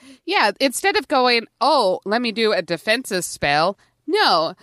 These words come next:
"Let me do an aggressive spell and take out my professor."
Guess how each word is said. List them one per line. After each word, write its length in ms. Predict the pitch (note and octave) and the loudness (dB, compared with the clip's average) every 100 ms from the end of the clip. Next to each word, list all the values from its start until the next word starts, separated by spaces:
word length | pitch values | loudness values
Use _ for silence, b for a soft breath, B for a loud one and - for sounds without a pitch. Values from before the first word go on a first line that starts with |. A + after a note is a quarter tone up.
| b - | b -10
"Let 300 | C#4 D#4+ D4+ | -2 -2 0
me 160 | E4 | -2
do 380 | B3+ C4 A#3+ A3 | -2 0 0 2
an 160 | A3+ A#3 | 0 -2
aggressive 520 | G#3 C#4 D#4 - A#3+ | -2 0 0 -4 -8
spell 440 | - F3+ D#3+ F3 - | -4 -2 0 0 -2
and 220 | A#3 A3+ | -4 -4
take 360 | - A3 A3+ - | -2 0 0 -4
out 260 | F#3+ F#3+ G3+ | -2 0 0
my 220 | F#3 F3 | 0 0
professor." 800 | F3 - D#3+ - C3 - C3+ D#2 | -2 -8 -10 -8 -8 -8 -16 -16